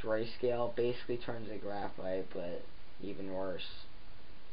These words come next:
I, I've never, I've never really gotten into the, uh, graphite theme, like the aqua blue and those aqua graphite, which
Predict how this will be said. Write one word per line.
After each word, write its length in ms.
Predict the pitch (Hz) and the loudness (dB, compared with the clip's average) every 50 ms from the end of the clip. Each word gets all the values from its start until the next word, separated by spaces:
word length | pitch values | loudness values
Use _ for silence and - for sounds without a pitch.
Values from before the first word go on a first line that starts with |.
| - - - - - - - - - - - - - - - - - - - | -2 -2 -2 -2 -2 -2 -2 -2 -2 -2 -2 -2 -2 -2 -2 -2 -2 -2 -2
I, 140 | - 85 - - | -2 -2 -2 -2
I've 80 | 101 110 | -2 0
never, 220 | 127 131 131 123 | 2 2 2 4
I've 200 | 107 135 139 135 | 4 4 4 4
never 260 | 156 156 143 135 131 | 4 4 4 4 2
really 220 | 127 131 131 127 120 | 2 2 2 2 2
gotten 340 | - 127 117 117 117 120 120 | 4 4 4 4 4 2 0
into 260 | 117 120 117 - 123 | 0 -2 -2 -2 -2
the, 300 | 113 117 113 110 107 107 | 0 0 0 0 0 0
uh, 320 | 101 98 95 95 98 107 123 - - - - 123 107 - 101 | 0 0 0 0 0 0 -2 -2 -2 -2 -2 -2 -2 -2 0
graphite 720 | 107 107 110 113 110 - 117 113 110 104 104 107 95 - - - - - - - | 0 0 0 0 0 0 0 0 0 0 0 0 0 -2 -2 -2 -2 -2 -2 -2
theme, 560 | 120 113 107 104 104 101 95 90 85 - 90 - - - - | -2 0 0 -2 -2 -2 -2 -2 -2 -2 -2 -2 -2 -2 -2
like 200 | 110 107 104 - - - - - - - - - - - | -2 -2 -2 -2 -2 -2 -2 -2 -2 -2 -2 -2 0 2
the 120 | 147 143 - | 4 6 8
aqua 340 | 123 127 127 - - 127 | 8 8 8 6 4 2
blue 360 | 123 - 117 120 120 120 120 120 | 2 2 2 4 4 4 4 2
and 120 | 117 117 | 2 0
those 280 | 117 113 117 117 113 113 - | 0 0 0 0 0 -2 0
aqua 360 | - 110 117 113 104 117 117 | 2 4 4 4 2 0 0
graphite, 800 | - 101 98 104 98 101 110 - - 139 139 139 143 151 135 - - 175 - - - - - - - - - - - - - - - - - - - - - - - - - - - - - - - - - - - - - - - - - - - - - - - - - - - - | 0 0 -2 -2 -2 -2 -2 0 2 2 2 4 4 2 2 0 -2 -2 -2 -2 -2 -2 -2 -2 -2 -2 -2 -2 -2 -2 -2 -2 -2 -2 -2 -2 -2 -2 -2 -2 -2 -2 -2 -2 -2 -2 -2 -2 -2 -2 -2 -2 -2 -2 -2 -2 -2 -2 -2 -2 -2 -2 -2 -2 -2 -2 -2 -2 0 2
which 260 | 117 123 120 - | 2 2 2 2